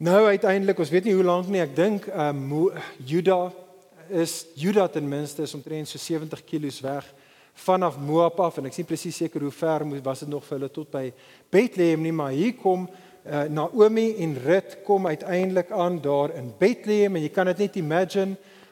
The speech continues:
almal begin stadig maar seker, hulle herken obviously vir Naomi, en hulle s-, stroom daar na haar toe. Dit, die teks sê, dis meestal die vrouens, hulle kom drom daar om Naomi, en hulle begin half uitvra, "Maar hoorie, is hierdie Naomi? Waar's,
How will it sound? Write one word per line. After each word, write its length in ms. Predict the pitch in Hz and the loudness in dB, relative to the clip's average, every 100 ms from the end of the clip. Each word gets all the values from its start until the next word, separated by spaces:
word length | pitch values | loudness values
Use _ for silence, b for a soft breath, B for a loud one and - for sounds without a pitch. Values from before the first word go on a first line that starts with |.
| B | B
almal 460 | 214 196 208 214 185 | 2 4 6 6 4
begin 320 | 180 208 175 | 0 0 0
stadig 400 | - 196 190 165 | -2 0 2 0
maar 100 | 170 | -2
seker, 300 | - 190 156 | 0 0 0
hulle 180 | 143 143 | 0 -2
herken 380 | 131 214 208 185 | -2 0 0 0
obviously 560 | 185 160 175 156 - 151 | -2 -2 0 -2 -4 -6
vir 160 | 143 | -6
Naomi, 540 | 131 147 190 190 190 190 B B B B B | -8 0 0 2 -2 -4 B B B B B
en 140 | 156 | -2
hulle 140 | 156 165 | 0 0
s-, 300 | - - - - | -2 -14 -14 -10
stroom 460 | - - 202 214 196 | -8 0 4 4 4
daar 120 | 196 | 4
na 100 | 185 165 | 4 2
haar 120 | 170 | 2
toe. 120 | - 170 | 0 -2
Dit, 100 | 135 - | -2 -8
die 100 | 147 | -2
teks 320 | - 208 - | 2 2 2
sê, 140 | 196 165 | 0 0
dis 120 | 139 | 0
meestal 360 | 156 185 202 | 0 0 0
die 100 | 165 | -4
vrouens, 460 | - 190 190 196 175 | -2 0 2 2 -2
hulle 140 | 160 160 | -4 -4
kom 140 | 160 | -4
drom 240 | 139 170 196 | -4 -2 2
daar 200 | 196 196 | 2 2
om 140 | 190 190 | -2 -2
Naomi, 480 | 180 190 180 185 185 B B B B B | 0 0 0 0 -4 B B B B B
en 100 | 170 | 0
hulle 160 | 185 | 0
begin 260 | 180 - 214 | 0 0 2
half 180 | 190 202 | 2 0
uitvra, 280 | 196 - | -4 -2
"Maar 140 | 202 170 | -2 -2
hoorie, 200 | 175 214 | -2 -2
is 120 | 170 | -2
hierdie 160 | 196 202 | -2 -2
Naomi? 440 | 180 214 220 180 | -2 -2 0 -2
Waar's, 400 | 135 196 - - | 0 -2 -4 -12